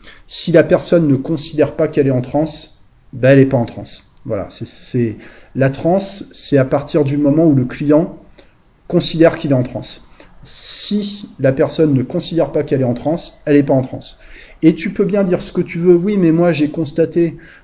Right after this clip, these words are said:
euh, la catalepsie, j'ai constaté, euh, la respiration, j'ai constaté la dilatation des pupilles, j'ai constaté, euh, euh, les mouvements oculaires rapides, et cetera. » Mais si ton client, il a pas constaté, euh, ça n'existe pas.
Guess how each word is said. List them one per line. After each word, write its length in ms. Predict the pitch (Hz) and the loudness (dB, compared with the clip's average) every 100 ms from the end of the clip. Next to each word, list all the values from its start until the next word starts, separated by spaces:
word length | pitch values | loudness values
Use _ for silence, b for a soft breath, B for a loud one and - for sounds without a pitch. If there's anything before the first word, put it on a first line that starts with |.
| - | -2
euh, 140 | 135 | 2
la 100 | 143 | 2
catalepsie, 760 | 151 156 135 147 151 - 180 180 | 4 0 2 0 -2 -4 -6 -4
j'ai 220 | 147 151 | 0 0
constaté, 580 | 151 147 - 143 143 156 | 0 -4 -2 -2 0 0
euh, 120 | 156 | 2
la 100 | 139 | 2
respiration, 760 | 127 131 - 127 127 - 160 160 | 0 -2 -4 -2 -2 -4 -6 -4
j'ai 180 | 135 139 | -2 -2
constaté 440 | 143 143 139 151 | -4 -4 -4 -2
la 100 | 139 | -2
dilatation 520 | 127 131 120 - - | 0 0 -2 -4 -2
des 100 | 127 | -2
pupilles, 460 | 120 - 156 165 160 | -2 -8 -8 -6 -2
j'ai 160 | 139 135 | 0 0
constaté, 640 | 135 - 135 135 147 143 | -2 -2 -4 0 0 2
euh, 320 | 123 113 107 - B B B B B 120 | 2 2 -2 -8 B B B B B -2
euh, 640 | 120 117 117 117 113 117 | 0 0 0 0 0 2
les 140 | 120 139 | 4 4
mouvements 300 | 131 139 139 | 4 2 0
oculaires 320 | - 143 135 | 2 2 2
rapides, 260 | 131 135 | -2 -2
et 60 | 127 | -4
cetera. » 380 | - 143 151 196 | -2 0 2 2
Mais 80 | 139 | 2
si 220 | - - | -2 -6
ton 120 | 139 160 | -4 -6
client, 300 | - 156 156 | -2 2 4
il 140 | 127 | 2
a 40 | |
pas 140 | - 135 | 2 -2
constaté, 640 | 147 135 - 127 165 208 B B B B 120 | -2 -4 -4 -2 -2 -4 B B B B -10
euh, 480 | 113 113 107 107 107 | -6 -6 -6 -8 -8
ça 580 | - - - - - 123 | -8 -8 -10 -8 -2 4
n'existe 400 | 139 143 - 151 | 4 4 0 -2
pas. 180 | - | -2